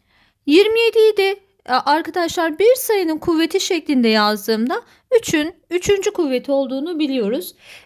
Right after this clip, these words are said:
E, kuvvetler aynıysa, arada eşitlik varsa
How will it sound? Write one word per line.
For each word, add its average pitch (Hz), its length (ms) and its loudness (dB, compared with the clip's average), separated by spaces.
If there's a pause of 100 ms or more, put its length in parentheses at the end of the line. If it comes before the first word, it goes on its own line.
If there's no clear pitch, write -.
E, 349 160 0
kuvvetler 427 800 4 (100)
aynıysa, 311 840 0
arada 330 300 0
eşitlik 359 560 -2
varsa 226 460 -2